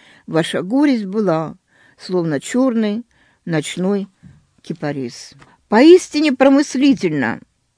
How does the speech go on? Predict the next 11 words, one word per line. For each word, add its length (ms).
много 400
в 100
нашей 320
жизни. 600
Вот 320
и 120
образ 520
кипариса. 1000
В 120
этих 280
стихах 680